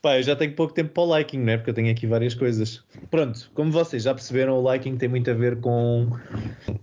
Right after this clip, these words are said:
não só com semelhança, outra vez, ok? Novamente, eh, aqui a semelhança, ver, eh, nós temos tendência a gostar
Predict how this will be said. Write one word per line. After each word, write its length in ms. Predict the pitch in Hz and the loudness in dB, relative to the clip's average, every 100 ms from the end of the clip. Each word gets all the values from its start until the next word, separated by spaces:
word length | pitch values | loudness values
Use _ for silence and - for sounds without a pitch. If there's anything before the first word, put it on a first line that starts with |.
| _ | _
não 240 | 135 170 | 0 2
só 300 | 185 - 160 | 0 0 0
com 180 | 147 139 | 2 -2
semelhança, 800 | 123 - 131 117 113 117 120 190 170 | -4 -2 0 2 2 0 0 0 0
outra 260 | 113 113 | -2 0
vez, 420 | 107 131 - - - _ _ - | 0 -2 -4 -10 -16 _ _ -8
ok? 320 | 113 113 151 | -2 0 2
Novamente, 560 | 120 107 107 113 110 107 | 0 0 2 2 0 2
eh, 180 | 104 98 | 2 2
aqui 240 | 104 110 | 0 0
a 60 | 98 | 0
semelhança, 800 | - 107 110 110 110 98 92 87 - _ _ _ _ _ _ _ - - | -2 0 2 2 0 -2 -2 -4 -14 _ _ _ _ _ _ _ -16 -10
ver, 340 | 95 107 107 - | -2 0 0 -4
eh, 440 | - 98 92 95 117 | -2 0 0 -2 -2
nós 400 | 110 110 110 - - - | 0 2 2 -4 -14 -4
temos 200 | 117 113 | 0 2
tendência 340 | 117 117 117 | 2 2 2
a 40 | 110 | 0
gostar 420 | - 120 107 | 0 0 0